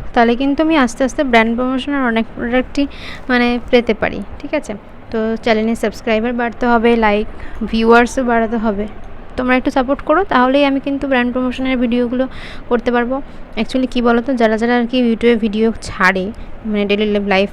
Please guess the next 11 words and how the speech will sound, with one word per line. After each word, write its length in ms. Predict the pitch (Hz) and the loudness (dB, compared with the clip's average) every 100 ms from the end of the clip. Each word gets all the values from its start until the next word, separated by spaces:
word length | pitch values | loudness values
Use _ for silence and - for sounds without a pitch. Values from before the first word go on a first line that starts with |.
| 220 | -2
ব্লগ, 200 | 202 185 - | -4 -4 -6
উম, 440 | 202 208 202 202 | -6 -4 -4 -2
লাইফের 420 | 208 202 196 220 | 0 0 -2 -4
ব্লগ 320 | 202 196 202 196 - | -4 0 0 -2 -2
করে, 260 | 202 185 214 - - - - | 0 0 -4 -8 -16 -14 -6
তারা 200 | 240 240 | -2 0
কিন্তু 260 | 254 254 | -2 -2
এই 60 | 254 | -2
যে, 140 | 254 | 0
উম, 760 | 254 220 220 233 220 220 220 220 - 254 | -2 -2 -2 -2 0 0 -2 -4 -6 -4
মানে 220 | 247 240 | -2 0